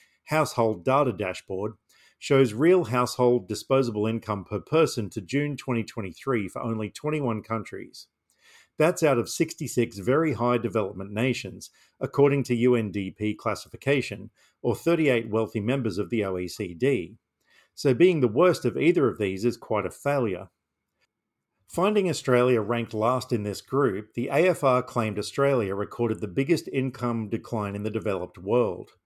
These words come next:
No, it didn't. Australia was last only among that small sample of twenty-one, not among the sixty-six, nor the thirty-eight.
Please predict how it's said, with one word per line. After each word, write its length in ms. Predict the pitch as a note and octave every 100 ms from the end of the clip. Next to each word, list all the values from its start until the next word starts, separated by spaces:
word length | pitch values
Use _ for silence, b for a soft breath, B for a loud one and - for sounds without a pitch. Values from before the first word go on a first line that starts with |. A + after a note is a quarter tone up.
| B B B
No, 480 | C3 D3 C3+ G2 E2+ -
it 180 | A#2+
didn't. 340 | B2 A2 E2+ - b b b -
Australia 540 | - E3+ E3+ F#3 E3+
was 160 | C#3 A2+
last 340 | A2+ A2+ -
only 340 | C#3+ D#3 F3
among 320 | D3+ A2 A2+ G#2+
that 200 | G2+ -
small 320 | - B2+ C3+
sample 400 | - B2 A2 G#2
of 140 | F2+
twenty-one, 760 | - A2+ G2+ F#2 B2 F#2+ E2+ F#2+
not 200 | C3+ F3
among 260 | C3 A2
the 80 | G#2
sixty-six, 920 | - B2+ - G#2+ - C#3 A#2+ - - b b b
nor 300 | C3 C3 D#3
the 100 | C3
thirty-eight. 680 | - A2+ G2 G2+ A2 F2